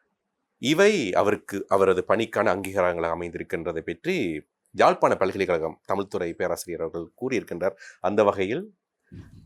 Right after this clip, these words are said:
அஹ், தமிழை வணக்கம் நிகழ்ச்சி ஆதவன் தொலைக்காட்சி சார்பாக உங்கள் பணி சிறக்க எங்களது வாழ்த்துக்கள்.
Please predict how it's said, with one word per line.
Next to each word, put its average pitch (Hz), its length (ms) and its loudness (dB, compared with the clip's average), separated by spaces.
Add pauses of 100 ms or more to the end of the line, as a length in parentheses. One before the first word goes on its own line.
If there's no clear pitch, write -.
(480)
அஹ், 87 280 4
தமிழை 135 280 2
வணக்கம் 104 300 0
நிகழ்ச்சி 117 380 -4 (120)
ஆதவன் 98 260 -2
தொலைக்காட்சி 98 420 -6
சார்பாக 87 440 -6
உங்கள் 98 180 -6
பணி 87 200 -8
சிறக்க 85 320 -8
எங்களது 92 300 -6
வாழ்த்துக்கள். 87 440 -4